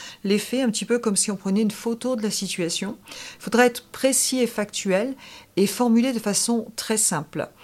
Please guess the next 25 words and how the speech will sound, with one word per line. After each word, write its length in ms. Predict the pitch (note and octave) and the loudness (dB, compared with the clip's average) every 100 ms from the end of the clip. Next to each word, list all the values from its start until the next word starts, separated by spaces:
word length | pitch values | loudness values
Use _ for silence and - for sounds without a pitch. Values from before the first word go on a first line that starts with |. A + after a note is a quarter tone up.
| - - - - - - | -20 -18 -20 -20 -6 2
C'est 200 | - B3 | 4 6
important 600 | C4+ B3+ B3+ B3+ D#4 E4+ | 4 4 4 4 4 2
pour 220 | - G#3+ | -2 0
deux 140 | A3 | 2
raisons, 500 | A3 G3+ G3+ A3+ E4+ F4 | 2 2 2 0 -2 -6
puisque, 440 | - A3+ - A#3 A#3 A#3 | -2 0 0 2 0 2
un, 220 | B3 B3+ - | 2 2 2
les 220 | G#3 G#3+ | 2 2
faits, 460 | G#3+ - A#3+ A#3+ - | 2 0 2 2 0
on 100 | G3 | 0
ne 200 | F#3+ F3+ | 2 0
peut 200 | F3+ G3 | -2 -4
pas, 460 | G3 A3 A3 - - | 2 2 4 0 -2
euh, 680 | E3+ E3+ E3 E3+ E3+ - - | -2 0 -2 -4 -4 -6 -6
les 720 | F3+ E3 F3 E3+ E3 E3 D#3 | -4 -2 0 0 0 2 2
enlever, 420 | D#3+ C#3+ G#3+ - - - - - - | 2 2 0 0 -8 -18 -16 -18 -4
et 160 | - G3 | 2 2
deux, 340 | E3 G3 B3+ | 4 4 4
si 320 | C#4+ - - B3 | 6 4 4 2
vous 160 | G#3+ | 2
ne 80 | A3 | 2
mettez 240 | G#3+ G#3+ | 2 0
pas 160 | G#3 G3+ | -2 -4
de 60 | F3+ | -4
jugement, 560 | E3+ F#3+ F#3+ E3+ G#3 | -4 -2 0 0 0